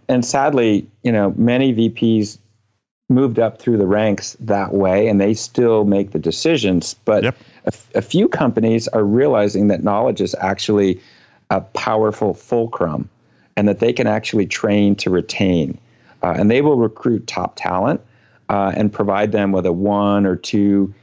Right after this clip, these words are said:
Speaker 1: year growth plan where their progress is measured not only on productivity, but on their ability to learn and also teach. Uh, and so this is the cutting edge, in my opinion. And in
Speaker 2: Mm-hmm.
Speaker 1: five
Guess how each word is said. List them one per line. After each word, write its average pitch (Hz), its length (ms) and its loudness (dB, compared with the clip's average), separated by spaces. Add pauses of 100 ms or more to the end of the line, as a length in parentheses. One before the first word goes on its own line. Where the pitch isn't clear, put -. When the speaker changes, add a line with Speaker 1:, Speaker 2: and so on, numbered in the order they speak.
(120)
Speaker 1:
year 104 340 2
growth 101 460 0
plan 92 440 -2 (380)
where 104 480 0
their 123 200 -2
progress 135 580 -4
is 98 120 -8
measured 101 380 0
not 123 180 0
only 120 220 0
on 92 100 -2
productivity, 98 800 -2 (220)
but 107 120 -2
on 110 140 2
their 104 120 2
ability 101 600 0
to 98 360 0
learn 110 460 0
and 98 260 -2
also 101 420 -4
teach. - 540 -6 (580)
Uh, 92 300 -2
and 104 120 0
so 107 380 0 (240)
this 180 220 0
is 165 100 0
the 151 100 0
cutting 117 360 -2
edge, 82 280 -2
in - 80 -2
my 87 120 -4
opinion. - 480 -6 (100)
And 104 140 0
in 143 60 4
Speaker 2:
Mm-hmm. 127 200 2
Speaker 1:
five 123 320 -2